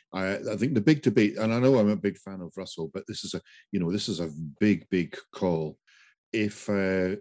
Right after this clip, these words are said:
if it's even Stevens at halftime, he's got to come on. I think the temptation would be if they're a try or so ahead and they don't, they don't need, you know, to, to chase points, it's maybe not the type of game for him, but,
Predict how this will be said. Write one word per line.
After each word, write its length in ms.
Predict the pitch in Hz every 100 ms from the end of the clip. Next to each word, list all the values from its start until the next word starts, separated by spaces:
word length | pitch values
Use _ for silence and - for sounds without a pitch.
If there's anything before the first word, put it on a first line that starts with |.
| -
if 160 | 110 -
it's 340 | 95 - - -
even 280 | 123 127
Stevens 480 | 117 - 135 120 113
at 80 | 101
halftime, 640 | 101 107 - 117 113 110
he's 200 | 101 104
got 200 | - 87 -
to 60 | -
come 140 | 90
on. 260 | 82 78 73 _ _ - _ _ -
I 60 |
think 220 | - 127 156
the 60 |
temptation 640 | - 120 110 123 110 113 92
would 180 | 90
be 240 | 101 98 92 98
if 180 | 95
they're 160 | 101 82
a 60 | 80
try 320 | - 107 113
or 120 | 92
so 260 | - 98 85
ahead 480 | 78 104 85 82 - _ -
and 120 | 90
they 80 | 85
don't, 400 | 107 104 104 -
they 100 | 104
don't 260 | 107 107
need, 340 | 92 107 104 - - _
you 100 | 120
know, 140 | 95 - _ -
to, 140 | -
to 120 | -
chase 400 | - - 110 101
points, 680 | - 110 104 87 90 - - - _ _ _ _
it's 240 | 110 104 -
maybe 300 | 104 101 101
not 200 | 98 101
the 60 |
type 260 | 87 95 90
of 60 | 85
game 260 | 92 90
for 220 | 87 85 76
him, 280 | 80 82 _ _ -
but, 200 | 85